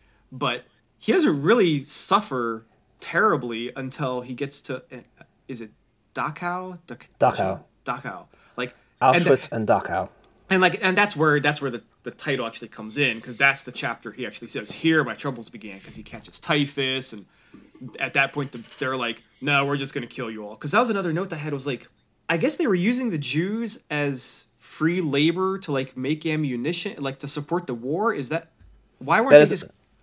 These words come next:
Speaker 1: why weren't they just killing them?
Speaker 2: Because the industrial scale of killing is so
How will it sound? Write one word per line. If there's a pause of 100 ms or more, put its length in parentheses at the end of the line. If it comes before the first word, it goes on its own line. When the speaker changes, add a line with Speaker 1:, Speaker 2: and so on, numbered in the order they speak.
Speaker 1:
why
weren't
they
just
killing
them? (480)
Speaker 2:
Because
the
industrial
scale
of
killing
is
so